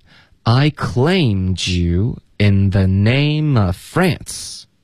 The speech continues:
four years ago. I claimed you in the name of France four years ago. 第三句，I told you not to do that yet.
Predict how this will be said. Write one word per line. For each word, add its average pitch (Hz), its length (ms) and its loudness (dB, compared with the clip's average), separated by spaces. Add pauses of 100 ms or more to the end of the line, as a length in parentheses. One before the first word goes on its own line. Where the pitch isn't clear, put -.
(100)
four 170 600 -2
years 113 800 2
ago. 87 600 0 (1000)
I 113 100 0
claimed 147 440 2
you 101 160 2
in 95 100 0
the 92 80 0
name 123 240 0
of 123 100 0
France - 440 -6
four 175 280 -2
years 110 340 0
ago. 87 280 -4 (960)
第 98 120 2
三 127 260 2
句 127 200 0 (540)
，I 95 480 2
told 117 1000 0
you 85 540 0
not 104 340 2 (280)
to 87 340 0 (200)
do 143 580 2 (140)
that 92 220 -2 (200)
yet. 92 360 0